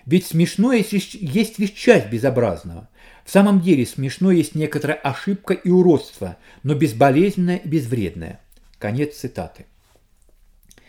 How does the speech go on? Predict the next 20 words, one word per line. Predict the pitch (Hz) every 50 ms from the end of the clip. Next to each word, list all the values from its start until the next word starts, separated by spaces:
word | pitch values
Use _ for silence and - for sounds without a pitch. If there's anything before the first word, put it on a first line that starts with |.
| _ _ _ _ _ _ _ _ _ _ _
Если | - 170 226 226 -
не | 247 226 214
принимать | - 196 175 190 190 196 214 196 -
во | 156 156
внимание | 151 165 165 175 190 190 170 151 143
родовое | 139 147 139 151 147 147 135 120 113
определение, | 110 - 120 107 113 123 165 254 302 254 143 101 87 87 - _ _ _ _ _
подражание | - 117 113 123 135 156 127 160 156 127 120 120 127
действия, | 123 120 117 98 - - _ - - 87 85 101 _ _ _ _ _ _ _ _ _ _
иерархическую | 139 151 165 180 175 - 214 190 - 185 - - - 165 160
форму | - - 175 160 139 139 131
мышления, | 131 131 - - 151 196 269 311 233 135 110 104 - - -
важное | 110 147 160 127 120 139 139 143
действие, | 127 147 139 127 - - 131 117
худшие | - - 135 123 - - 143 143
люди, | 139 117 101 92 82 90 110 _ _ _ _ - - - - _
а | - 139 139
также | - 208 202 165 175
сопутствующие | - - 180 170 - 220 196 - - 165 160 - - 147 143
признаки, | - 190 233 294 - 175 131 107 - - - 87 -